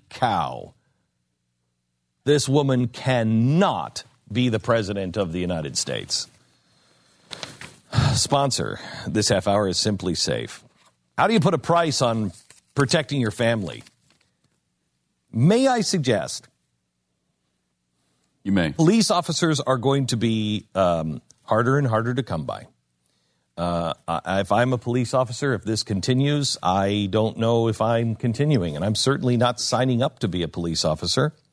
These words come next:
Speaker 1: Big home security companies know you'd pa-, pray, uh,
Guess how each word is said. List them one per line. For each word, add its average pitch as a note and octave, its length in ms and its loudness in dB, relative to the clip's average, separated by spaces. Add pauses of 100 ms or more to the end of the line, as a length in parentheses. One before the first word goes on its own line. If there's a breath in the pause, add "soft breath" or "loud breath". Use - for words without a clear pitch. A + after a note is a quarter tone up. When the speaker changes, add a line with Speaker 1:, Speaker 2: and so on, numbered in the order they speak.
(760)
Speaker 1:
Big C#3 220 2
home D#3 200 4
security D3+ 480 2
companies A#2 460 0
know B2+ 160 4
you'd B2 240 0
pa-, B2+ 280 2
pray, B2+ 220 2 (220)
uh, B2 100 2